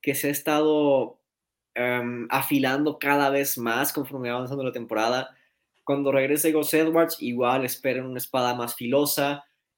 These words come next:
y conforme vaya acoplándose cada vez más y agarrando ritmo,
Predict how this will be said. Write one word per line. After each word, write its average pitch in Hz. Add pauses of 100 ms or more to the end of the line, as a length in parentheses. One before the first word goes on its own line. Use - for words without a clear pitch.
(100)
y 143
conforme 147
vaya 139
acoplándose 147
cada 160
vez 151
más 120
y 135
agarrando 120
ritmo, 123